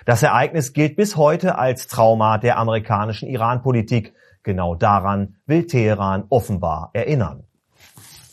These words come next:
Was sich in den entscheidenden Stunden in Washington abspielte, ist weiterhin unklar. Auffällig ist, Donald Trump trat öffentlich kaum mehr in Erscheinung. Er kommunizierte überwiegend aus dem Hintergrund.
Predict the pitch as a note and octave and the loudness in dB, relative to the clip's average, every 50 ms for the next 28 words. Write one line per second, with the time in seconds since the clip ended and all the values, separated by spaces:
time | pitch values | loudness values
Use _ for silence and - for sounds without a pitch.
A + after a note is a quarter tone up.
0 | _ _ _ _ _ _ _ _ _ _ _ _ _ _ _ _ - _ - - | _ _ _ _ _ _ _ _ _ _ _ _ _ _ _ _ -20 _ -20 -20
1 | - - - - - - _ _ _ B2 D3 E3 - G3+ F#3+ F3+ F3 F3 F3+ E3+ | -20 -20 -20 -20 -20 -20 _ _ _ 0 0 2 0 -4 -2 0 0 0 0 -2
2 | D3 D3 C3+ - - C#3 C#3 D3+ D#3+ D#3+ D3 - - - C#3+ E3 E3 D3+ C3+ A#2 | -2 -4 -4 0 0 2 2 2 0 0 -4 -4 -2 -2 -2 -2 0 -2 0 0
3 | B2+ C#3+ C3+ - D#3 C3+ - C3 A2 A#2 B2+ - - - C#3 C#3 C#3+ B2+ - C3 | 0 0 0 -2 -4 -6 -4 -4 -2 -2 -2 -4 -6 -6 -6 -6 -4 -2 -2 0
4 | B2 B2+ B2 G#2+ - - G2 F#2 G2+ G2+ G#2 G2+ A2+ G2 G#2+ A#2 - - A2+ G2 | 0 0 -2 -2 -6 -8 -2 0 2 2 2 2 0 -2 -2 -2 -4 -4 -4 -4
5 | E2+ - - - D#2+ B1+ G1+ G1+ - _ _ _ - C3+ F3+ A3 - - G#2 F2 | -4 -6 -8 -8 -8 -8 -8 -12 -16 _ _ _ 2 2 2 2 0 -4 -8 -8
6 | E2 E2 E2+ - G2+ C#3+ D#3+ - - _ _ - - - - C3+ C#3 D#3 F3 F#3+ | -6 -8 -8 -6 -6 -6 -6 -6 -12 _ _ -20 -20 -4 -2 0 0 0 -2 -4
7 | F#3+ - - D3 C3+ D3+ E3+ - - - D3 C#3 C3+ C#3 C#3 - A2 G#2 F#2+ - | -6 -4 -2 -2 0 0 -2 -6 -8 -4 0 0 0 0 -2 -2 -4 -4 -2 -2
8 | G#2+ F#2 - G#2+ G#2 - - - - C#3+ C3+ C#3+ E3 D#3+ - A#2+ A#2 A2 G#2+ - | -6 -6 -4 -6 -6 -6 -10 -10 -2 2 2 2 2 0 -2 -2 0 0 0 -2
9 | - A#2 A2 - C3 C3 - D#3+ D3+ C3+ G2 F2 - - G#2+ - - _ _ _ | -4 -8 -8 -6 -8 -8 -8 -12 -10 -10 -10 -10 -10 -12 -16 -20 -20 _ _ _
10 | - - - - - - D#3+ F3+ F3+ A3 G#3 G#3 G#3 G3+ G3 - - - G3+ G3+ | -20 -20 -20 -8 2 4 4 4 6 4 4 4 4 0 0 -2 -4 0 0 0
11 | G3 G3+ G3+ G3 - F#3 E3 D#3+ C3 A2+ B2 A#2 B2 - - F#2 F#2+ G2 F#2 - | 2 2 0 0 0 -2 -2 -2 -2 -2 -4 -6 -6 -6 -4 -4 -4 -4 -4 -6
12 | B2 A#2+ A2 A2 C3+ D#3 D#3+ F3 C#3 G2 - D#2+ D2+ C2+ A1 - - - _ | -6 -4 -2 -2 -2 0 0 0 0 -2 -4 -10 -14 -14 -16 -20 -20 -20 _